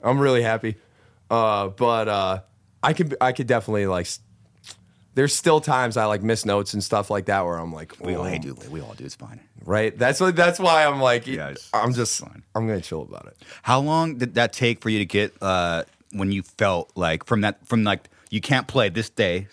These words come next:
Speaker 2: day
Speaker 1: Yeah.
Speaker 2: one, from, like, "Okay, I, I could really start playing now." How, how, how long, how long wa-, was, was that?
Speaker 1: Three to four months.
Speaker 2: Three to four months.
Speaker 1: Definitely. Of playing, like, starting out, like, an hour a day to, like, uh,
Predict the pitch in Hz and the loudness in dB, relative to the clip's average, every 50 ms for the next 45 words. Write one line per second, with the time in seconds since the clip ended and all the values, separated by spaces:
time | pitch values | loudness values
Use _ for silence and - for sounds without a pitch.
0 | - - - 101 104 104 101 117 - 90 85 - _ - - - - _ _ _ | -8 -2 0 2 2 4 2 2 0 0 -4 -8 _ -18 -20 -20 -20 _ _ _
1 | - 113 101 98 95 95 - - - 139 143 - 156 131 127 - - 101 107 107 | -2 0 0 2 0 0 0 0 0 0 0 2 2 2 2 2 2 2 2 2
2 | 107 110 - - 101 107 - 101 92 98 101 95 - - 85 73 - 101 85 82 | 2 0 -2 -2 -2 -2 -2 -4 -4 -2 -2 -2 -2 -2 -6 -6 -4 -6 -6 -6
3 | 80 76 65 60 65 71 80 - - - 98 - 101 104 104 104 101 98 95 92 | -6 -8 -10 -12 -12 -12 -12 -8 -2 -2 -2 0 0 0 0 0 0 0 -2 -4
4 | 87 - - 92 87 90 87 82 80 - 85 82 78 71 - - - _ _ _ | -4 -6 -6 -4 -4 -4 -4 -6 -8 -10 -10 -12 -12 -12 -14 -18 -20 _ _ _
5 | _ - - - - - _ - - 76 85 73 - - _ _ _ - 127 131 | _ -20 -20 -20 -20 -18 _ -12 -8 -6 -6 -6 -6 -8 _ _ _ -6 -2 -2
6 | 131 127 120 - 113 101 87 82 80 80 - - - - 80 85 92 87 - - | -2 -2 -2 -2 -2 -2 -2 -4 -6 -8 -10 -14 -14 -12 -8 -8 -8 -8 -8 -10
7 | 87 78 76 78 76 71 69 - - 90 92 107 98 92 - 85 80 82 - _ | -10 -8 -8 -8 -10 -10 -12 -12 -12 -6 -4 -2 -2 -2 -4 -8 -10 -10 -14 _
8 | - - 110 - - 135 131 123 120 113 107 107 104 98 - - 120 110 110 110 | -2 -2 -2 -2 -2 -2 0 0 0 0 0 -2 -2 -2 -2 -4 -2 -2 -2 -2
9 | 107 107 104 104 95 90 95 90 87 82 71 87 87 87 87 87 87 90 85 87 | -2 0 0 -2 -2 -2 -4 -6 -6 -8 -6 -2 -2 -2 0 -2 -4 -4 -4 -4
10 | 85 87 90 87 - _ _ _ _ _ _ _ _ _ _ - - 101 85 82 | -2 -2 -4 -6 -8 _ _ _ _ _ _ _ _ _ _ -8 -6 -4 -4 -2
11 | 82 82 80 80 80 - - _ _ _ _ _ _ _ _ _ _ _ _ _ | -4 -6 -6 -8 -12 -16 -20 _ _ _ _ _ _ _ _ _ _ _ _ _
12 | _ _ _ _ _ _ _ _ _ _ _ _ _ _ _ _ _ _ _ _ | _ _ _ _ _ _ _ _ _ _ _ _ _ _ _ _ _ _ _ _
13 | - - - | -18 -12 -8